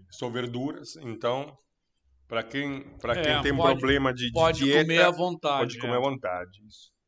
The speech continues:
Speaker 2: Muito bom, muito bom mesmo. Bom, a I G P Mediterranée é uma I G P que foi criada em mil novecentos e noventa e nove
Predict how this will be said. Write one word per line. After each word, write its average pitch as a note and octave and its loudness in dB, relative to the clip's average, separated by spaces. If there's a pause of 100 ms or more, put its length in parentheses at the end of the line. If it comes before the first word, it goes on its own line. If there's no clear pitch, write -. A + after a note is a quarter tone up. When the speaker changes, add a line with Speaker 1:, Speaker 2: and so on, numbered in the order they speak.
Speaker 2:
Muito G3 -8
bom, B2+ -12
muito F#3 -10
bom B2+ -12
mesmo. G#2 -20 (2750)
Bom, D3 0 (1000)
a E3+ 2
I F3+ 0
G F3+ -2
P A3 2
Mediterranée F3+ 0 (640)
é E3+ 4
uma F#3 2
I D#3 -2
G D#3+ -2
P F#3 -2
que - -10
foi F3+ -6
criada D#3+ 2
em D3 -6
mil E3 -6
novecentos E3+ -4
e D#3 -6
noventa D3+ -6
e F#3+ -4
nove F#3 0